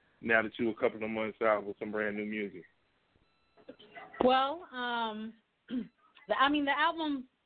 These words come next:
Speaker 2: the streams are doing extremely well. Um, I do think that, um, I mean, you know, it's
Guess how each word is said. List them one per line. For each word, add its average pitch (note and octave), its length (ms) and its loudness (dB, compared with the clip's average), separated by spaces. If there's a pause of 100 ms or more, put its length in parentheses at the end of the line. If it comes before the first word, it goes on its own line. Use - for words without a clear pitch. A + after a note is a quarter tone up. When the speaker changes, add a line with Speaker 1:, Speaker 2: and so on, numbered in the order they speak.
Speaker 2:
the G#3 160 -6
streams D4 260 2
are B3+ 60 2
doing G#3 380 -2
extremely E3+ 520 -6
well. - 300 -4 (500)
Um, E3 560 4 (800)
I G3+ 120 6
do A3+ 260 -2 (100)
think G#3+ 380 -2
that, F3+ 440 4 (300)
um, F3 440 4
I G3 80 4
mean, G#3 320 4 (160)
you A3 160 0
know, E3+ 340 4
it's F3 140 -2